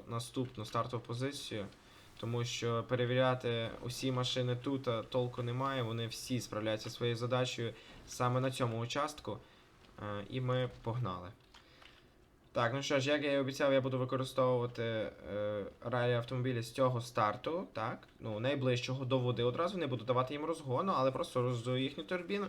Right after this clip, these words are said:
і погнали. Ну, старт був ефективний, але чи доїде вона до свого суперника, так?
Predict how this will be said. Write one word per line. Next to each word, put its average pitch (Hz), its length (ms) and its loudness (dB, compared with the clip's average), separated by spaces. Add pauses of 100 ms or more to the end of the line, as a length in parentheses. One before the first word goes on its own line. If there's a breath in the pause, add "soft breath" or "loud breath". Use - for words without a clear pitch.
і 208 120 0
погнали. 120 600 4 (3250 loud breath)
Ну, 135 300 2
старт 175 460 10
був 180 220 4
ефективний, 151 960 4
але 139 280 6
чи 135 160 -2
доїде 208 400 2
вона 302 280 0
до 254 140 -2
свого 190 340 0
суперника, 107 840 -2
так? 156 300 -4